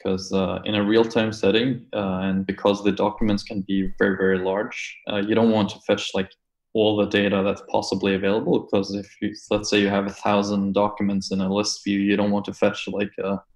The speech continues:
huge blob of text for each of those, for instance. So you just want the ones that you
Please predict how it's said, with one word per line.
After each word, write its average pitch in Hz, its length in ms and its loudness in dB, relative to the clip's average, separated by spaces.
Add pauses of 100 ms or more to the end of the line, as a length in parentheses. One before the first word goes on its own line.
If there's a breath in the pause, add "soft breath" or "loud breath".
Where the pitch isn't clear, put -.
(560)
huge 107 560 2
blob 101 260 6
of 95 120 -2
text - 420 -2
for - 160 0
each 101 220 -2
of 92 120 -4
those, 95 280 0
for - 120 -8
instance. - 500 -10
So - 260 -2
you 101 120 2
just 113 300 0
want 104 260 0
the 101 80 0
ones 98 360 0
that 196 160 -2
you - 60 -4